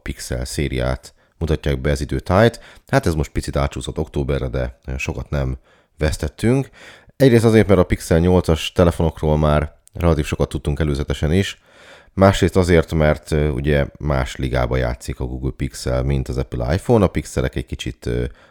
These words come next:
kedvező bárfekvésű eszközök, de minden évben nagyon érdekes, hogy, ö, éppen milyen fejlesztéseket eszközölnek, és ugye a Pixelből most már, ö, hát jellemzően kettő van évente, ami most is így van, mert van egy sima Pixel nyolc,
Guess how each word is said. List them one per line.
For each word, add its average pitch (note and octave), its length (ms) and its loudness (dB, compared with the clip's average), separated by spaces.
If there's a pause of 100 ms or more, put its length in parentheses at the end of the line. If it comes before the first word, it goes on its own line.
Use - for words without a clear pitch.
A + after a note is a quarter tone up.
(120)
kedvező C#2 380 -2
bárfekvésű C2 600 -4
eszközök, G2+ 540 0 (580)
de G2 460 8
minden B2+ 340 4
évben F2 200 4
nagyon E2 140 4
érdekes, C#2+ 500 0
hogy, D2 280 -2
ö, C#2 260 0 (300)
éppen D2+ 320 -2
milyen C#2 360 0
fejlesztéseket - 680 -6
eszközölnek, C2 720 -2 (220)
és - 200 -6
ugye E2 220 4
a E2 80 6
Pixelből D#2+ 640 0
most D2+ 280 0
már, C#2 340 0 (300)
ö, D#2+ 60 -6 (160)
hát D2+ 220 -6
jellemzően C#2 480 0
kettő B1 400 -6
van A#1 160 -6
évente, E2 680 -2 (500)
ami G2+ 200 4
most B2+ 180 8
is F2 120 0
így E2 140 0
van, D#2+ 160 4
mert D2+ 140 2
van D#2 120 0
egy C2+ 80 0
sima C2+ 200 -4
Pixel - 340 -8
nyolc, F2 360 0